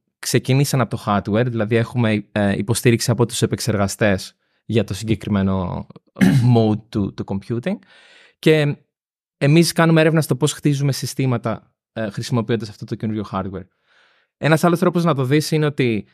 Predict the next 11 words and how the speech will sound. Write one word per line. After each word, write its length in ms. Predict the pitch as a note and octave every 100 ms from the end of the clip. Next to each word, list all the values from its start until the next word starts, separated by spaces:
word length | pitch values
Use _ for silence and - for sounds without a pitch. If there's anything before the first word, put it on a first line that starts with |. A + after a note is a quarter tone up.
| _ _ _ _ _ _ _ _
ε, 480 | - A#2+ A#2 A2+ G#2 G2+ - _ - -
όταν 220 | C#3+ D#3
έχουμε 220 | D#3+ E3+
δεδομένα, 440 | D3 B2 A#2 C#3+ E3
τα 100 | C3
δεδομένα 360 | B2+ C3 C3+
αυτά 160 | C3+ C#3
μπορεί 180 | C3+ C3
να 140 | B2+
είναι 440 | C3 B2+ A2+ G#2+ -
είτε, 640 | - B2+ B2+ C3 A2+ G#2